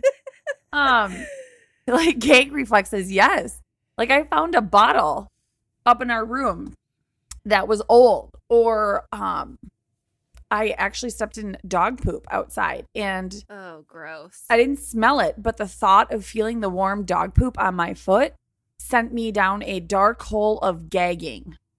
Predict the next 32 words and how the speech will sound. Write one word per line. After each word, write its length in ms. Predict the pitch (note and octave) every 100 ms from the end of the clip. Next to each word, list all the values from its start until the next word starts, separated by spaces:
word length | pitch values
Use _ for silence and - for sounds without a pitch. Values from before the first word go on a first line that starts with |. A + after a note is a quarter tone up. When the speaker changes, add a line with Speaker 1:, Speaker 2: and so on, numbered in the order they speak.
| _ _ _ _ _ _ _ _ _
Speaker 2:
Did 160 | B3+ B3
it 60 | B3+
Speaker 1:
And 360 | C#4+ A3+ F3+
Speaker 2:
smush 80 | F3+
between 340 | F#3+ - B3+
your 120 | A#3+ G#3+
toes? 360 | - F#3 A3
Speaker 1:
shout 200 | G#4 A3+
out 140 | A#3+ A#3+
to 80 | A#3
my 140 | G#3+ -
aunt 380 | A3+ B3 G#3 G#3+
if 100 | G3
she's 260 | - G#3 A3
listen-, 380 | A3+ A#3+ A#3 - _ _ _ _ _ -
uh, 200 | A3 A3+ - _ -
don't 200 | G3 G3
even, 180 | F3 E3
I 140 | E3
will 120 | F3
start 220 | - G3
to 60 | -
gag. 180 | - - _ _ _ _ - A#3+
Shout 200 | B3+ B3
out 120 | C4+
to 80 | B3
my 140 | G#3+ -
aunt, 380 | D4 D#4+ G3+ -
like, 280 | A3+ G#3+ - _ _ _ _ _ -
who, 300 | - C#4 D4 - - - -
gag 340 | G#3+ B3 D4 C4+
reflexes 760 | D#4+ D#4 E4+ F4 F4+ F#4 F#4